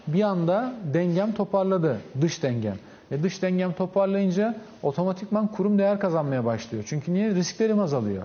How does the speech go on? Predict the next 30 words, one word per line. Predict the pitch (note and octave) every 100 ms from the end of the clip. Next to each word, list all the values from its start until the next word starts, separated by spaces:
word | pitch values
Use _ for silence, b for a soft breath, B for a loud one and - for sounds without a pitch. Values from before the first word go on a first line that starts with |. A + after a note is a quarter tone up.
| -
ihtiyacım | - B2 F#3 F3+ F#3 F#3
azalıyor. | C3 G#2+ G#2+ D#3+ A#3 B B B D#3+
Bu | E3+
sefer | G3+ G3+ G#3 G#3
ne |
oluyor? | G#3+ F#3 G#3+
Enflasyon | A3 G#3 G#3+ G#3 G#3+ A3
aşağı | F3+ F3 C3+
geliyor. | A#2 A2 D#3+ A#3 - B B -
E, | A#3
tekrar | A#3 A#3+ A3+ F3 C3 -
vatandaşlar | D3+ D3+ C#3 B2 C3+
tük-, | A#2 -
yani | C#3+ C3 F#3
bu |
ekonominin, | A#3+ A#3 F3 C3 D#3+
serbest | A3 G3 F3+ F#3 F3+
bir | D#3
kapitalist | - E3 - E3+ D#3+ - - B B B
ekonominin, | C#3 C#3 C#3 B2 A#2+ D3+
serbest | - D#3 D#3 D#3 E3+
bir |
kur | D#3+ - F3+
rejiminin | D3+ B2+ B2+ A#2+
olduğu | C3 D3 D3+ E3 C3
bir |
ülkede | A2+ A#2+ D3 A3 A3 B B
otomatik | D3+ D3+ F#3 F3+ F3+ G#3
bir | F#3+
düzenleyici. | F3 F#3 F3+ F3+ F#3 E3 C3 -